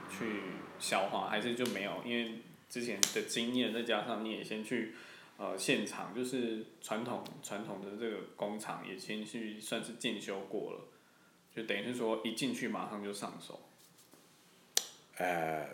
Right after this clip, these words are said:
Speaker 1: 还是也没有，
Speaker 2: 我觉得一，
Speaker 1: 也是。
Speaker 2: 基本的业务的这种
Speaker 1: 嗯。
Speaker 2: 看成本报价，这个东西 OK。
Speaker 1: 嗯。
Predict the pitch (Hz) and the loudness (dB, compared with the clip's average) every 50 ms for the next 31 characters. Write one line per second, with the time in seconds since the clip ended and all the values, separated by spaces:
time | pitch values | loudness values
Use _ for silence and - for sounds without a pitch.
0 | - - - - 104 98 - 110 98 101 98 104 98 101 101 98 95 98 98 98 | -10 -12 -12 -12 -8 -6 -4 -2 0 2 4 4 6 6 6 6 4 4 2 2
1 | 107 110 107 110 110 104 113 107 107 107 104 104 107 107 107 107 117 120 120 120 | 4 6 6 8 8 8 8 8 8 8 6 6 6 4 4 2 0 -2 -4 -4
2 | 120 - - - - - - - - - - - - - - - - - - - | -6 -8 -12 -18 -20 -20 -20 -20 -20 -20 -20 -20 -20 -20 -20 -20 -20 -20 -20 -20
3 | - - - - - - - - - - 143 143 143 139 - 80 73 73 76 73 | -20 -20 -20 -20 -20 -20 -10 -6 -2 0 2 2 4 6 6 4 4 4 0 2
4 | 90 107 113 107 95 92 104 104 92 82 80 78 76 85 90 87 85 69 53 50 | 4 6 8 10 10 10 8 6 6 4 2 2 2 2 2 2 2 0 -2 -2
5 | 50 - - - - - - - - - - - - - - - - - 117 101 | -4 -6 -8 -8 -6 -6 -6 -6 -10 -14 -16 -16 -18 -18 -16 -2 2 2 4 4
6 | 90 85 - - 73 170 170 - - - - - - 90 76 76 - - 101 85 | 2 -2 -4 -4 -4 -4 -6 -6 -6 -8 -4 2 2 2 2 2 -2 -2 -2 -2
7 | - - - - - - - - - - - - - - - - - - - - | -2 -4 -6 -10 -14 -16 -18 -18 -18 -18 -18 -20 -20 -20 -20 -20 -20 -20 -20 -20
8 | - - - - - - - - - - - - - - 160 123 104 104 104 104 | -20 -20 -20 -20 -20 -20 -20 -20 -20 -20 -20 -2 6 8 8 10 10 8 6 4
9 | 98 90 95 92 85 82 85 80 - - 76 - - - - - - - - - | 2 0 0 0 2 0 0 -2 -4 -6 -8 -8 -10 -12 -16 -20 -20 -20 -20 -20
10 | - - - - - - - - - - 135 123 107 92 | -20 -20 -20 -20 -20 -20 -20 -6 2 6 6 8 6 6